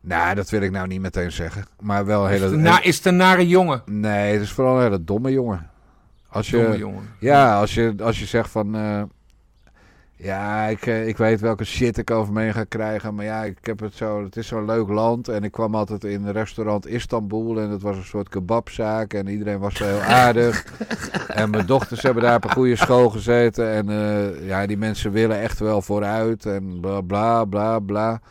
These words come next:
Speaker 1: Nee, en, en wat ik wel een grappige uitspraak van hem vind, want laten we vooral genuanceerd zijn. Eh, hij heeft, eh, hij heeft gezegd, eh, op, als er dan kritiek komt op,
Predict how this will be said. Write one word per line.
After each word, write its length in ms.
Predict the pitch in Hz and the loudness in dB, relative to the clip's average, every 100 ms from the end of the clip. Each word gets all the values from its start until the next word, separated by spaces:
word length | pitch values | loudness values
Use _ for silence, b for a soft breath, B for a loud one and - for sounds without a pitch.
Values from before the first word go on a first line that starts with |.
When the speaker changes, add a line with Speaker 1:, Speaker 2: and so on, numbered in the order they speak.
| B B B B B B B B | B B B B B B B B
Speaker 1:
Nee, 140 | 113 | 0
en, 220 | 113 120 | 2 0
en 200 | 123 131 | 2 4
wat 180 | 139 135 | 6 4
ik 100 | 123 | 4
wel 240 | 101 131 165 | 4 6 6
een 80 | 160 | 6
grappige 380 | 156 151 131 | 4 4 4
uitspraak 460 | 143 147 - 143 135 | 2 2 2 0 2
van 140 | - | 0
hem 100 | 139 | -2
vind, 280 | 120 131 151 | 0 -2 -2
want 260 | 139 117 104 | -6 -6 -2
laten 460 | 113 117 - 113 | 0 0 -2 -4
we 60 | 110 | -4
vooral 380 | - 113 113 110 | -4 -2 -2 -2
genuanceerd 640 | - 135 139 117 131 127 | -4 -4 -4 -6 -4 -4
zijn. 360 | 131 131 139 165 _ _ _ _ _ _ _ _ _ | -4 -4 -4 -6 _ _ _ _ _ _ _ _ _
Eh, 340 | 107 110 113 | -2 0 0
hij 180 | 110 117 | 0 4
heeft, 280 | 135 123 - | 4 2 0
eh, 160 | 127 135 127 - b | 2 2 0 -8 b
hij 120 | 101 | 2
heeft 160 | 135 - | 2 2
gezegd, 520 | 120 - 131 143 - | -4 2 2 2 -2
eh, 400 | 123 120 120 107 90 120 82 | 0 2 0 -2 -2 -4 -2
op, 220 | 113 - | -6 -6
als 220 | 110 123 | -4 -2
er 60 | - | 0
dan 100 | 120 | 0
kritiek 420 | - 120 - 147 | 0 -2 0 0
komt 260 | 151 135 127 | 2 -2 0
op, 220 | 123 - | -4 -4